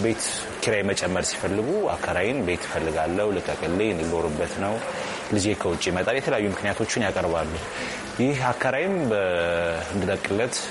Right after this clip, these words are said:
እንትን አደረገኝ እና በፍርድ ቤት ነው እንደውም እሱ ክስ የመሰረተብኝ።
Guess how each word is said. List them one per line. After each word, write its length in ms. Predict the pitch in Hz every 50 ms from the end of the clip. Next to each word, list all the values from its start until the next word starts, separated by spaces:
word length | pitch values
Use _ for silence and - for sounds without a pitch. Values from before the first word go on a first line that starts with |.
| - - - - - - -
እንትን 220 | - - - - 92
አደረገኝ 480 | 90 85 92 90 80 82 82 101 139 170
እና 140 | 147 147 95 107 - -
በፍርድ 920 | 117 117 117 110 110 101 - - - - - - - - - 131 131 131
ቤት 220 | 123 139 147 147 - -
ነው 160 | - 113 104 104
እንደውም 320 | 104 107 107 107 107 107 104 104 101 98 98 98 95 95
እሱ 280 | 92 90 - - - 104
ክስ 200 | - - 110 - -
የመሰረተብኝ። 760 | 107 95 98 - - 117 123 123 120 147 139 143 165 214